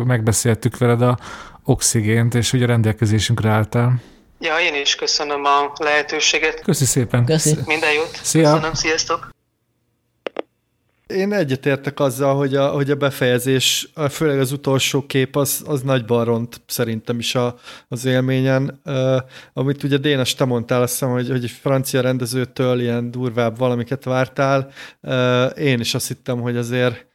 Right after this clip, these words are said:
Speaker 4: de nem tudom, szóval egy, egy, egy ilyen történetet szerintem le lehet úgy is zárni, hogy, hogy így, hogy így úgy hagyjon ott, hogy, hogy
Speaker 3: Hát
Speaker 4: azért
Speaker 3: nyitottan.
Speaker 4: agyalsz rajta, hogy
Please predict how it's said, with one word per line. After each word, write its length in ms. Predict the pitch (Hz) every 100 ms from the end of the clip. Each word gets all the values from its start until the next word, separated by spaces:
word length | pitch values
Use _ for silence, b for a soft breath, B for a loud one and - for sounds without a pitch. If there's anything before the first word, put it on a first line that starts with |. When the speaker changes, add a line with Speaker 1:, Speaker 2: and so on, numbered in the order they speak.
| _
Speaker 4:
de 120 | - 135
nem 140 | 175
tudom, 240 | - 131
szóval 240 | 120 156 151
egy, 120 | 156
egy, 180 | 165 139 -
egy 260 | - 160 143
ilyen 300 | 208 208 139
történetet 520 | 165 170 175 170 170
szerintem 320 | - 165 165
le 140 | 160 160
lehet 280 | 131 123 139
úgy 140 | 127
is 100 | 120
zárni, 460 | 110 120 131 139 147
hogy, 300 | 139 135 135
hogy 180 | 135 135
így, 320 | 135 131 123 - - -
hogy 180 | 143
így 160 | 135 135
úgy 180 | 139 -
hagyjon 320 | 123 117 117
ott, 180 | 117 117
hogy, 440 | 127 120 117 - _ _
hogy 120 | - 139
Speaker 3:
Hát 80 |
Speaker 4:
azért 180 | 190 180
Speaker 3:
nyitottan. 160 | 131 117 120
Speaker 4:
agyalsz 220 | 117 127
rajta, 300 | 117 117 123
hogy 220 | 117